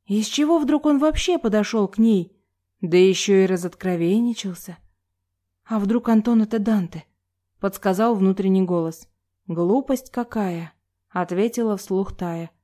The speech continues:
"Разве?" "Не то имела в виду", потупилась она. Антон глянул на часы. "Ладно, пойду на тренировку". Он кивнул головой в сторону спорткомплекса и тепло улыбнулся.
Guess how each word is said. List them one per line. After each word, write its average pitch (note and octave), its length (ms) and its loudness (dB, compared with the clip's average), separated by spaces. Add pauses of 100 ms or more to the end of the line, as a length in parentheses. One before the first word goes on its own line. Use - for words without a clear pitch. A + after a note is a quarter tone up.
(120)
"Разве?" F#3+ 540 0 (400)
"Не B3 380 4
то A3 200 4
имела F#3 280 2
в E3+ 60 -4
виду", E3+ 340 -4 (360)
потупилась G3 560 -4
она. F3 360 -6 (840)
Антон A3+ 460 4
глянул B3 360 4
на A#3+ 120 4
часы. F#3 500 -6 (640)
"Ладно, A3 380 2
пойду F#3+ 380 2 (380)
на F3 140 -4
тренировку". F#3 640 0 (540)
Он A#3+ 220 6
кивнул B3+ 380 4
головой A3+ 500 2
в - 80 -12
сторону A3 400 2
спорткомплекса E3+ 1000 -6 (600)
и A3+ 120 2
тепло A3 340 2
улыбнулся. F3+ 720 2